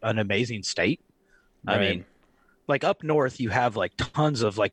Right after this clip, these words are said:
Speaker 1: beautiful mountains and, like, the redwood forests. And I mean, it's just, it's just, it's nice, you know, yeah, it's kinda colder and stuff. And it has that, like, Seattle type feel, but, but it's just, it's nice. But then you go further south and you have, like,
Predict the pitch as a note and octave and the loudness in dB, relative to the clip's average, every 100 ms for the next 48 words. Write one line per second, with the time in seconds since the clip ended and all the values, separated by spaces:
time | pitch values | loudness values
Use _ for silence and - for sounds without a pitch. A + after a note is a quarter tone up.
0 | F#2+ A2+ A#2+ - G2 C3 C3+ C3 C3 C3+ | -2 -2 -2 -2 -2 2 2 0 -4 -6
1 | C#3 C3+ B2 G#2+ G#2 G2 G2 G#2+ G2+ G2 | -4 -2 -2 -2 -2 -2 0 -2 -2 -4
2 | F2+ D#3 D3 B2 B2 - - F#2 - _ | -4 0 2 2 0 -2 -10 -12 -18 _
3 | _ _ _ _ _ _ _ - - A#2+ | _ _ _ _ _ _ _ -8 -4 0
4 | B2+ - C3 - - - G3+ - E3+ D#3+ | 0 2 -2 0 0 0 -2 -2 -4 0
5 | C#3+ D#3 - - B2+ A2+ A2+ F3+ F3 - | 0 0 0 0 2 2 2 2 2 0
6 | G#3 D3 - F#3 E3 D3 - D#3+ - A#2+ | -2 0 0 2 2 0 0 0 2 0
7 | B2+ B2 F#2+ A2 - _ _ _ _ _ | 2 0 0 -2 -4 _ _ _ _ _
8 | _ _ - - - F#2+ F2+ B2+ A#2+ C3 | _ _ -8 -2 0 2 2 2 0 0
9 | B2 - C3 C3+ B2 G#2+ - C3+ B2 D#3+ | -4 -2 -2 0 0 -4 -4 -2 0 0
10 | - - - B2+ G#2+ - C3 C3+ A#2 A#2 | -2 -4 -2 0 0 0 -2 0 2 0
11 | A2 A#2+ G2+ - F#3 G#3+ C3 G2+ G#2 G#2 | 0 -2 -2 0 0 0 -2 -6 -4 -2
12 | G2 F#2 | 0 -2